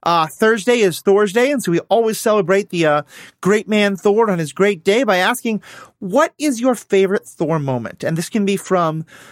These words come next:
a comic book, a movie, a, uh, cereal box, which, by the way, I say that often. There is a Thor cereal. You can Google it. I think it's <laughs> created as a joke, but it's out there. Thorios.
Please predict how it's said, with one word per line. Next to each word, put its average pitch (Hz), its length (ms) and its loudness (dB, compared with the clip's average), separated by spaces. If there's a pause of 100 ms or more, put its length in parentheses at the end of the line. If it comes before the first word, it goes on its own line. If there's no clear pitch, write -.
(180)
a - 60 -4
comic 254 640 -2
book, 233 320 0
a 151 80 -4
movie, 220 720 0
a, 139 360 0
uh, 127 240 0
cereal 220 460 -2
box, 220 460 -2
which, - 120 -6
by 202 80 0
the 190 60 2
way, 185 80 2
I 160 40 -2
say 170 120 -2
that 220 140 2
often. 214 260 -2
There 175 240 -2
is 214 300 0
a 202 160 2
Thor 196 280 0
cereal. 185 520 0
You 156 100 -10
can 156 140 -4
Google 165 280 0
it. 208 160 0
I 156 60 -4
think 170 160 -4
it's - 140 -8
<laughs> - 320 -6
created 233 320 2
as 180 80 0
a 190 60 2
joke, 180 360 0
but 175 80 0
it's 160 100 -6
out 180 200 0
there. 160 160 0
Thorios. 170 720 -2